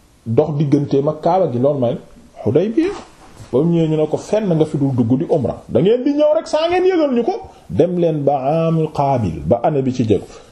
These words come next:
Kon première baa ngoog mooy umratul Hudaybiya. Nga ne mais Hudaybiya duggul, ñu ne la waaw. In wa-, buñ leen, mooy loolu waxoon nañ ko, masalaay koo xam ne dañ koo arrêté.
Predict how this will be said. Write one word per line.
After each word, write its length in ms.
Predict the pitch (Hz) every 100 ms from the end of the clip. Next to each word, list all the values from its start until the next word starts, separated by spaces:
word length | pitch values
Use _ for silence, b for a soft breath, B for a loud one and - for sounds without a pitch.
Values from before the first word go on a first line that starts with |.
| B B
Kon 160 | - 143
première 420 | 151 180 180 180
baa 180 | 175 170
ngoog 180 | 170 160
mooy 200 | 160 170 156
umratul 380 | 165 156 156 -
Hudaybiya. 680 | 139 - 151 135 123 113 107
Nga 140 | 139
ne 100 | 127
mais 160 | 131 120 151
Hudaybiya 380 | 151 147 135
duggul, 420 | 127 143 175 294 156
ñu 100 | 123
ne 100 | 135
la 80 |
waaw. 220 | 135 196 415 - - - - - _ _ _ - - - _ 139
In 320 | 170 143 80
wa-, 160 | 120 -
buñ 460 | 104 107 151 226 190
leen, 200 | 180 165
mooy 260 | 123 127 165
loolu 200 | 180 185 180
waxoon 280 | 175 170
nañ 140 | 135 113
ko, 100 | 151
masalaay 540 | 151 175 - 180 165
koo 160 | 170 160
xam 180 | 165 151
ne 80 | 143
dañ 220 | 143 156
koo 260 | 156 139 -
arrêté. 380 | 165 156 151